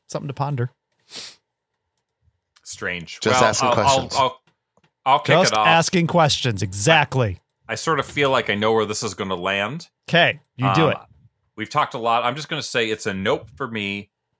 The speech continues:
Speaker 2: Uh, with the, I'm just gonna say it's maybe one of the lesser offensive Coke creations. Like, I, I don't wanna s-, necessarily spit it out, but it's, again, it's like,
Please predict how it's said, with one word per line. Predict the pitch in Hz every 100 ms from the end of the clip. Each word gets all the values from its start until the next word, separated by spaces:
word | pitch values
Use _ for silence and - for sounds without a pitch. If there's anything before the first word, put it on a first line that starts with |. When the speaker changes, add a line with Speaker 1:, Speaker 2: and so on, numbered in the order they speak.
| _
Speaker 2:
Uh, | 101
with | 104 170 -
the, | 226 208 160
I'm | 147 151
just | 165
gonna | 202 156
say | - 143
it's | 104 107 -
maybe | 117 123 160 196 214 208 196
one | 165 160
of | 120
the | 120
lesser | 98 92 113 117 - 143
offensive | 127 - 139 135 - 135 -
Coke | 135 107
creations. | 131 127 123 - 139 151 -
Like, | 98 87
I, | 90 90 80 -
I | 110
don't | 110
wanna | 104
s-, | 92 -
necessarily | 101 - - 104 90 82
spit | - 101 92
it | 85
out, | 87 - - _ _ _ _
but | 98 92
it's, | 92 - - - - - 101
again, | 113 131 98 87
it's | 101 -
like, | 98 92 -